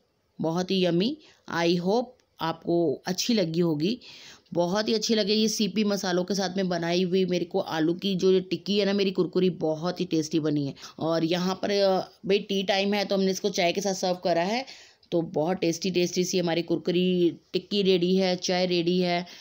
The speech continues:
और सीपी मसालों का मैं बहुत बहुत थैंक्स करना चाहूँगी यहाँ पर कि बहुत ही अच्छे से प्रोडक्ट जो उन्होंने मुझे दिए हैं,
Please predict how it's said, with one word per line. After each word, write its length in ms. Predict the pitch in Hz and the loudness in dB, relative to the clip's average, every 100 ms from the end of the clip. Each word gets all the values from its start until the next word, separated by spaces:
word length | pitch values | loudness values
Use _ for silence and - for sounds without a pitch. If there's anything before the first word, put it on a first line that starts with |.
| - - - - | -20 -20 -20 -6
और 420 | 160 156 147 143 | -2 0 -2 -4
सीपी 380 | 147 214 196 226 | -4 -4 -2 -2
मसालों 340 | 208 202 180 | -2 -2 0
का 100 | 180 | 0
मैं 140 | 185 170 | -2 -2
बहुत 260 | 156 190 | -2 -4
बहुत 320 | 190 190 196 196 | 0 0 0 -2
थैंक्स 280 | 170 180 | -2 -2
करना 220 | - 175 175 | -2 -2 -2
चाहूँगी 380 | 175 165 170 | -2 0 0
यहाँ 240 | 185 165 160 | 0 0 -2
पर 120 | 175 | -4
कि 240 | 170 185 180 | -2 0 2
बहुत 460 | 170 160 165 190 | 0 -2 -4 -2
ही 40 | 196 | -4
अच्छे 300 | 180 - 190 | -4 -4 -2
से 120 | 196 | -2
प्रोडक्ट 380 | 180 165 175 170 | -2 -2 -2 -2
जो 160 | 180 | -2
उन्होंने 240 | 175 170 170 | 0 -2 -2
मुझे 220 | 170 175 | -2 -2
दिए 280 | 165 160 165 | -2 -2 0
हैं, 180 | 180 | -2